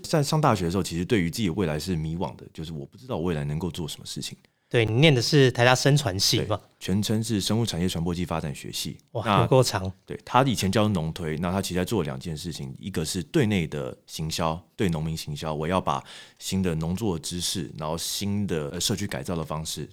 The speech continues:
Speaker 1: 带到乡村；但同时我们要帮助农民、农会把产品给卖出去。
Speaker 2: 嗯。
Speaker 1: 对，那在大学的时候对自己的未来是迷惘的，所以我有做了蛮多的实习。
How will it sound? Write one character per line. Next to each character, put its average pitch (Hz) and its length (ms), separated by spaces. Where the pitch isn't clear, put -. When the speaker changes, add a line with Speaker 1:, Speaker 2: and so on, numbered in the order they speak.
Speaker 1:
带 92 140
到 85 100
乡 76 220
村； 71 240
但 113 120
同 87 160
时 90 80
我 87 100
们 85 100
要 82 80
帮 87 200
助 85 200
农 76 240
民、 76 280
农 78 180
会 76 160
把 69 180
产 - 260
品 76 160
给 71 120
卖 78 180
出 71 160
去。 - 240
Speaker 2:
嗯。 110 440
Speaker 1:
对， - 180
那 82 600
在 135 140
大 117 160
学 92 80
的 87 60
时 90 80
候 90 80
对 95 120
自 82 80
己 98 60
的 82 60
未 90 120
来 76 120
是 87 100
迷 76 160
惘 67 160
的， - 80
所 82 160
以 78 140
我 76 260
有 64 360
做 87 200
了 76 80
蛮 73 180
多 82 180
的 73 40
实 69 260
习。 - 320